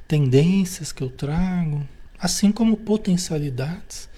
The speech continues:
também, que eu nunca estudei, eu sei fazer tais coisas, eu sei tocar tal instrumento, eu sei", né? Então a gente vai identificando, né, a nossa realidade profunda, coisas que não tem nem a ver com,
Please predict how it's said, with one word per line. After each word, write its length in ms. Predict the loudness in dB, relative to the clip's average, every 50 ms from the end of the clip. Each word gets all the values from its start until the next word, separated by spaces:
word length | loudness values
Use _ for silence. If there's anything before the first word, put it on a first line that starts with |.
| -18 -20 -20 -20 -20 -20 -20 -20 -20 -12 -6
também, 420 | -4 -2 0 0 2 2 2 2
que 100 | 2 2
eu 60 | 2 4
nunca 240 | 4 4 2 2
estudei, 640 | -2 -2 -2 -6 -8 -6 -4 -2 0 0 2 2 2
eu 60 | 0
sei 200 | 0 -2 -2 -2
fazer 360 | -2 -2 -2 -2 -2 -2 -4 -4
tais 340 | -4 -6 -6 -6 -6 -8
coisas, 540 | -10 -6 -2 0 0 2 2 2 2 0 0
eu 100 | 0 -2
sei 460 | -4 -4 -2 -2 0 0 0 -2 -4 -6 -12 -16 -18 -18 -10 -6 -6 -6 -4
tocar 480 | -4 -4 -4 -4 -2 0 0 2 2 0
tal 240 | -2 -2 0 0 0
instrumento, 920 | 0 -2 -6 -8 -4 -2 0 2 4 4 4 4 4 2 0 -2 -4 -6 -10
eu 20 |
sei", 160 | -10 -10 -14 -18 -20 -20 -20 -20 -18 -18 -18 -18 -18 -20 -20 -20 -20 -18 -18 -14 -6 -2
né? 180 | 0 2 2 2
Então 220 | 4 4 6 6
a 40 | 6
gente 200 | 6 4 4 4
vai 160 | 4 6 6
identificando, 1160 | 6 6 6 6 4 2 0 -2 -2 -2 0 2 2 4 4 4 4 4 4 2 2 0 -2 -6 -10 -18 -20 -20 -20 -20 -20 -20 -20 -20 -20 -20 -20 -20 -20 -20 -20 -20 -20 -20 -14 -4 0
né, 300 | 4 6 6 6 6 4
a 40 | 4
nossa 280 | 4 2 2 2 2 2
realidade 600 | 2 4 4 2 2 2 2 2 2 2 0 -2
profunda, 800 | 0 2 2 2 0 0 2 4 6 6 6 6 6 4 4
coisas 460 | 2 2 4 4 6 6 6 4 2
que 140 | 0 0 2
não 180 | 4 6 6 6
tem 240 | 6 6 8 8 8
nem 220 | 8 8 8 6
a 100 | 4 4
ver 300 | 4 4 4 4 4 4
com, 400 | 4 6 6 8 8 8 6 6